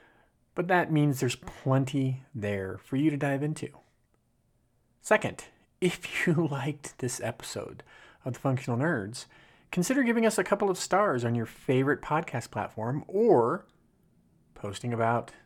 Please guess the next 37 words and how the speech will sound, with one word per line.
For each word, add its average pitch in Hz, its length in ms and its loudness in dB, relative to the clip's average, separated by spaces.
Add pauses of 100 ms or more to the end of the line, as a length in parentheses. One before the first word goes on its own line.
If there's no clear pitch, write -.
(320)
this 170 240 2
episode 117 440 0
or 190 80 6
any 285 200 8
of 156 120 6
our 104 140 6
episodes 120 400 -2 (100)
on 190 160 2
your 208 120 2
favorite 175 520 2
social 143 340 -2
media 147 280 2
platform. 117 480 0
Tell 214 220 -4
your 240 160 2
friends 208 640 2
about 123 340 0
us. - 380 -6 (1300)
Have 165 200 -6
them 175 160 0
come 147 180 -4
over. 131 340 -10 (540)
We 147 80 2
would 175 120 6
really 151 360 4
appreciate - 440 -4
that - 180 -18
part. - 160 -18 (1300)
If 202 200 4
you 185 100 4
buy 147 280 0
a 185 80 2
book 156 480 -4 (680)
mentioned 135 400 0
on 202 80 -2
the 202 80 -2
podcast, 214 680 -6